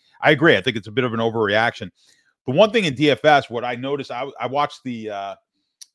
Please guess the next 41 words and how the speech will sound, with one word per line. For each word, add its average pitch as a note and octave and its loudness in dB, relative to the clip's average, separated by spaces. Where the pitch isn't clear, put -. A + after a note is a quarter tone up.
before E3 -6
the C#3+ -6
showdown C#3+ -2
slate. G#2+ -10
I G#2+ -10
try G3+ -6
to, B2+ -8
I A2 -10
try D#3 -8
to D3+ -6
watch, B2 -8
like, G2+ -12
the G#2 -12
all G#2+ -8
twenty-two A2+ -14
on F#2+ -14
the F2+ -18
Game G#2 -12
Pass A2+ -10
before, A2 -8
before A2 -10
the F#2 -16
showdown A2 -8
slates, A2+ -10
'cause G#2+ -18
the - -20
showdown C#3+ -4
slates G2+ -14
are F2+ -20
really G2+ -12
where F#2 -14
you F2+ -12
have F#2 -14
to F2 -20
dig F#2 -16
in F#2 -16
a F#2+ -10
lot G2 -6
deeper G2 -10
into, F#2+ -16
uh, F2+ -12